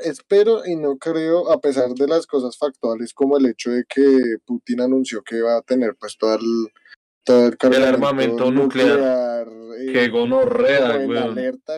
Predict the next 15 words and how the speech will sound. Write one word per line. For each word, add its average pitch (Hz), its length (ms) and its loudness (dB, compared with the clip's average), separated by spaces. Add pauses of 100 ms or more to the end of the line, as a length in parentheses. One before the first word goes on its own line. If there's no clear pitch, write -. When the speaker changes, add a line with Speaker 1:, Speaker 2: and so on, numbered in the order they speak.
Speaker 1:
weón, 160 320 -12
entonces, 131 480 -16
pues, - 120 -20
como 127 200 -16
que - 140 -20
qué 110 140 -16
visaje. 110 360 -16 (1400)
Pero, 196 240 4
pues, 185 220 0
acá 175 240 -4
nos 196 180 -8
tienen 214 300 -6
haciendo 170 560 -6 (100)
un 165 220 -10
podcast, 107 420 -16